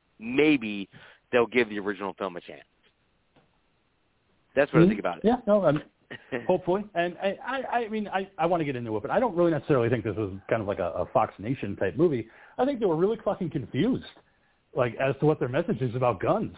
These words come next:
Speaker 2: Like, I don't really think they really knew what they were talking. I just, it was, they were talking out of both sides of their mouths, with this. So it wasn't like a Fox News movie, uh, Fox Nation movie where they were just like, "Guns, hell yeah."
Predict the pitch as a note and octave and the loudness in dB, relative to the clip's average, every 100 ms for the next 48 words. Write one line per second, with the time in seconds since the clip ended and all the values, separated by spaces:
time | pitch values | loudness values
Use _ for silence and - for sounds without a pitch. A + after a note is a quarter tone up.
0 | - _ _ _ _ - G#2+ D#3 A3+ C3+ | -20 _ _ _ _ -2 2 2 0 -4
1 | C#3 C#3 D3+ D3+ D3 D#3+ E3 F#3 F#3+ F3+ | -6 -4 -2 0 2 4 6 6 4 4
2 | F#3+ F#3 G3 G#3 F#3+ C3 C3 D3+ - D#3 | 4 4 4 2 -2 -4 0 -2 2 4
3 | D#3 A#2+ D3 D3+ E3 D#3 E3 D#3+ D3+ - | 4 4 2 4 2 0 0 0 -2 -6
4 | B2+ C#3 C3 C3+ C#3 B2 B2+ D#3+ G#3+ - | -4 0 0 2 2 0 -2 0 0 -4
5 | - - _ _ _ _ - F#2+ G2 E2+ | -10 -20 _ _ _ _ -4 -2 -2 2
6 | C#3 F#3+ E3 D#3 C3 A#2+ D#3 B2+ E3 F#3 | 4 4 2 -4 -4 -4 -4 0 0 2
7 | B2+ A#2+ A#2 B2 A#2 A2+ D3 B2 E3 G3 | 0 0 -2 -2 0 0 0 0 0 0
8 | G#2 F#2+ G#2 A2 A#2+ B2 - G#2 G#2 D#3+ | -2 0 0 0 0 0 0 0 0 0
9 | D#3+ F#3 - D3+ B2+ C#3+ D#3+ F2+ - - | 0 -4 0 2 2 0 0 -2 -4 -8